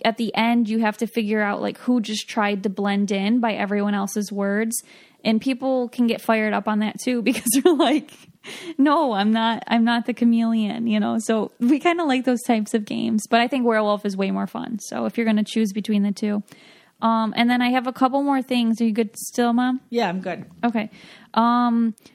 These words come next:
Speaker 1: so we went to Frankenmuth this weekend, and I just wanted to say, like, two times that I felt, like, really embarrassed, that I felt like I shouldn't have been embarrassed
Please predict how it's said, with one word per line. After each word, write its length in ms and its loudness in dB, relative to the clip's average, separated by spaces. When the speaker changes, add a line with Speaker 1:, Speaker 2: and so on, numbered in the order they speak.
Speaker 1:
so 240 2
we 220 0
went 320 0
to 120 2
Frankenmuth 580 2
this 160 2
weekend, 640 2
and 640 0
I 80 2
just 160 -2
wanted 240 0
to 120 0
say, 120 2
like, 260 -4
two 220 0
times 480 0
that 120 2
I 200 0
felt, 340 -2
like, 220 -2
really 320 2
embarrassed, 460 2
that 100 0
I 100 2
felt 220 -2
like 160 -2
I 80 2
shouldn't 420 0
have 100 0
been 180 2
embarrassed 760 0